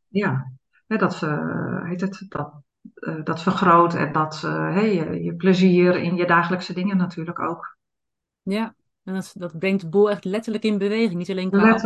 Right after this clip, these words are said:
Speaker 2: afvallen, maar ook, ja, ja, ook fysiek.
Speaker 1: Absoluut, ja.
Speaker 2: Ja, ja, mooi. Maar goed, jij bent het ook gaan doen en je bent nu een jaar verder. Ehm, kan jij misschien een inkijkje geven in, eh, wat je nou precies gedaan hebt, hè? Wat over koolhydraten beperkt, maar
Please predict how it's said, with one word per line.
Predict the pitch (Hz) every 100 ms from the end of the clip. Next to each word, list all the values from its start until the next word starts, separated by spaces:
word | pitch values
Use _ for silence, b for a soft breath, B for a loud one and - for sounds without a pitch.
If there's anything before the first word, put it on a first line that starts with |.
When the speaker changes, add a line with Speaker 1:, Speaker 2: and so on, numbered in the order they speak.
| 196
Speaker 2:
afvallen, | 202 208
maar | 196
ook, | 208 - - -
ja, | 220 226 - _
ja, | - 202
ook | 196 185
fysiek. | 214 185
Speaker 1:
Absoluut, | 160 151 - _ _ -
ja. | 196
Speaker 2:
Ja, | 226 180 - _ _ _
ja, | 196 185
mooi. | 170 208 185 160 _ _ b b b b
Maar | 277
goed, | 320 339
jij | 294 285
bent | 247 240 240
het | 277
ook | -
gaan | 302 277
doen | 294 311
en | 254
je | 226
bent | 226 220
nu | 214 220
een | 220
jaar | 220 214
verder. | 208 226 208 185 190 _ _ _ _
Ehm, | - 202 196 196 202 196
kan | - 320
jij |
misschien | 320 - 302
een | 262
inkijkje | 285 277 262 262 247
geven | 233 254 240 226 226
in, | 214 226 214
eh, | 208 208 202 196
wat | 226 226
je |
nou | 220
precies | 214 - 202
gedaan | - 208 359 302
hebt, | 175 -
hè? | 233
Wat | 226 190
over | 170 160
koolhydraten | 240 277 254 247 247 226
beperkt, | - 240 247 240
maar | 233 240